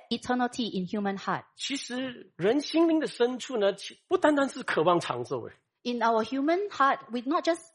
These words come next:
Speaker 1: yearn for longevity.
Speaker 2: 因为每一个人的心灵都知道这个长寿会结束。
Speaker 1: Because every one of us know that one day this longevity will also end.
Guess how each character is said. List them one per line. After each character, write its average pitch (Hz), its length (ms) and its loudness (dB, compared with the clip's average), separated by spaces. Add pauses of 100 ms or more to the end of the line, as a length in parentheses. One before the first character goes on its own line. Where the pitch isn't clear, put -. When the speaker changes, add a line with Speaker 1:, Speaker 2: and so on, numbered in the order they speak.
(140)
Speaker 1:
yearn 302 400 0
for 220 380 4 (180)
longevity. 196 640 -4 (120)
Speaker 2:
因 269 100 2
为 302 160 0
每 190 220 2
一 277 80 -2
个 370 120 4
人 302 140 4
的 285 60 -2
心 294 220 -2
灵 262 160 -6 (100)
都 349 160 0
知 339 120 -4
道 240 200 4
这 190 80 -10
个 277 60 -6
长 180 200 2
寿 247 140 0
会 220 140 -4
结 123 160 -6
束。 - 160 -14 (160)
Speaker 1:
Because 285 220 0 (100)
every 359 180 2
one 403 180 2
of 311 120 0
us 262 200 0
know 254 200 0
that 208 160 0
one 320 240 -2
day 330 100 -2
this - 220 -4
longevity 220 580 -2
will 220 140 0
also 196 260 -2
end. 165 300 -6